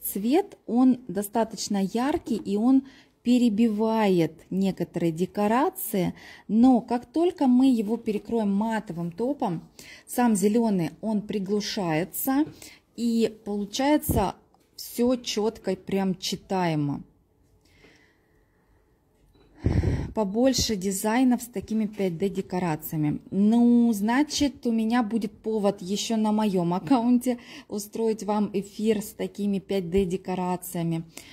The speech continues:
А, я обязательно придумаю что-нибудь ещё. А, можно сделать мастер-класс какой-нибудь, выложить.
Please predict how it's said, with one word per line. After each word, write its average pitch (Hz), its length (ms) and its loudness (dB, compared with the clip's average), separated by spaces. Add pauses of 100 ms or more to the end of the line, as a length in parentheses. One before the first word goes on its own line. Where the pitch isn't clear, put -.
(200)
А, 165 240 -2
я 202 180 2
обязательно 202 500 -2
придумаю 202 440 -2
что-нибудь 202 720 -4
ещё. 175 760 -4 (920)
А, 165 480 0 (1000)
можно 185 360 0
сделать 247 320 2
мастер-класс 330 720 0
какой-нибудь, 285 760 -2
выложить. 233 600 -4